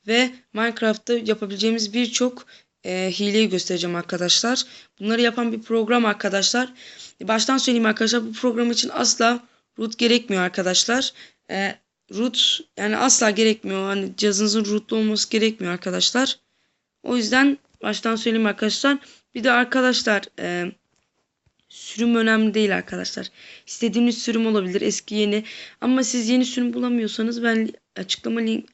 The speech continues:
açıklama linkinde veririm. E, en son sürüm linkini. Bir de uygulamanın linkini veririm arkadaşlar. Uygulama aslında Play Store'da da bulunuyor.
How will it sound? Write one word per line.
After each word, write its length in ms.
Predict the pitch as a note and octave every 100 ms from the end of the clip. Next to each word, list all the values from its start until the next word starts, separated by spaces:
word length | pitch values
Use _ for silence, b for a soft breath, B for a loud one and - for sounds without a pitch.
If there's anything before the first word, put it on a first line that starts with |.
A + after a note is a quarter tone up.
| _ -
açıklama 400 | - - A3 A3
linkinde 520 | A3 A3 G#3+ G#3+ G#3+
veririm. 460 | A3 G#3 F#3 B3+ - _ _ _ _
E, 60 | -
en 220 | - F#3
son 240 | F3 F#3
sürüm 340 | E3+ - F3 E3+
linkini. 440 | E3+ - G3+ C4+ - B B B B A3
Bir 180 | G#3
de 140 | B3 B3
uygulamanın 640 | A3 G#3 A3 A3+ A#3 A3+
linkini 340 | F#3+ F3 F#3 F3+
veririm 300 | F3 E3+ E3+
arkadaşlar. 600 | E3+ F3 F3+ F3+ B3 B3+
Uygulama 340 | A#3 A3 A3+
aslında 320 | A#3 A#3+ A3+
Play 180 | A3+ A3+
Store'da 380 | A3 A3+ G#3+ A3
da 120 | F3+
bulunuyor. 460 | E3+ F3 F3 G#3+